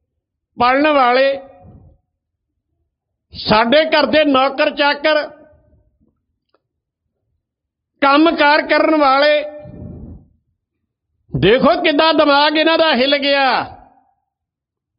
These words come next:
ਗੱਦੀ ਦੇ ਮਾਲਕ ਬਣ ਗਿਆ, ਜਿਹੜੀ ਸਾਡੀ ਗੱਦੀ ਹੈ। ਆ ਮਹਾਰਾ ਕਹੀ ਜਾਂਦਾ,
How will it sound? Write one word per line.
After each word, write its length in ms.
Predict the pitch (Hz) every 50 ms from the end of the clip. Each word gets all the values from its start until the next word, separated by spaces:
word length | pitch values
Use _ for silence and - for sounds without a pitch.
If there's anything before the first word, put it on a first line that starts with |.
| _ _ _ _ _ _ _ _ _ _ _ _ _ _ - 165 139 117 175
ਗੱਦੀ 280 | 233 226 208 262 277
ਦੇ 180 | 277 294 294 285
ਮਾਲਕ 360 | 277 262 262 269 285 269 277
ਬਣ 200 | 277 277 277 285
ਗਿਆ, 160 | 285 302 320
ਜਿਹੜੀ 300 | 320 320 311 320 330 320
ਸਾਡੀ 480 | - - 233 269 269 262 262 294 285 247
ਗੱਦੀ 340 | 285 262 233 285 294 285 277
ਹੈ। 460 | 269 233 165 - - - - - _ _ _ _ _ _ _ _ _ _ _ _ _ _ _ _ _ _ _ _ _ _ _ _ _ _ _ _ _ _ _ _ _ _ _ _ _ _ _ _ _ _ _ _ _ _ _ _ _ _ _ _ _ _ _ _ _ _ _ _ _ _ _ _ _ _ _ _ _ _ _ _ - -
ਆ 220 | 247 277 330 339
ਮਹਾਰਾ 440 | 339 330 320 254 269 285 294 302 311
ਕਹੀ 320 | 302 311 302 311 330 320
ਜਾਂਦਾ, 500 | 302 285 285 285 277 269 247 180 - -